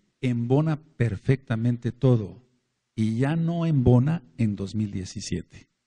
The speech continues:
Entonces nos queda un respiro. Ahora, en el nacimiento de Yahshua HaMashiach, Roma intentó matar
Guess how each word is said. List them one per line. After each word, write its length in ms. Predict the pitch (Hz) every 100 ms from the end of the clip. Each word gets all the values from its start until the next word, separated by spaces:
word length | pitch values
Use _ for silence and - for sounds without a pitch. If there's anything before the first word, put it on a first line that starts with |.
| _ _ _ _ _ _ _ _ _
Entonces 540 | 98 95 123 117 120
nos 180 | 113 107
queda 240 | - 156 156
un 120 | 127
respiro. 540 | 113 - - 92 - - _
Ahora, 460 | - 107 95 80 104 _ _ _ _ _ _ _ _ _ _ _ _ _ _ _ _ _ _ _ _ _ _ _ _ _ _ _
en 160 | 139 143
el 220 | 143 143
nacimiento 680 | 143 135 139 143 202 233 196
de 140 | 160 127
Yahshua 360 | 143 156 143
HaMashiach, 720 | 123 123 104 - 104 95 - _ -
Roma 480 | 120 147 185 190
intentó 500 | 160 123 117 107 131
matar 640 | 143 117 - 110 104 107